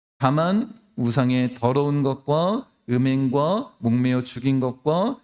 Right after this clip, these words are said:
피를 멀리하라고 편지하는 것이 옳으니." 이렇게 얘기하고 있습니다. 우상 숭배, 그리고 성적인 음행, 그리고 음식 규정에 의한 것인데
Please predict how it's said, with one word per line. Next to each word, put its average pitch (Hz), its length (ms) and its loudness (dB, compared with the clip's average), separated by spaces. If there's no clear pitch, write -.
피를 185 540 -2
멀리하라고 107 960 0
편지하는 131 600 0
것이 170 600 -2
옳으니." 98 760 0
이렇게 98 360 -4
얘기하고 101 320 -4
있습니다. - 440 -12
우상 147 320 0
숭배, 87 440 -8
그리고 123 160 -4
성적인 165 800 -6
음행, 101 480 -2
그리고 151 200 0
음식 175 300 -2
규정에 160 340 0
의한 117 480 0
것인데 104 640 -4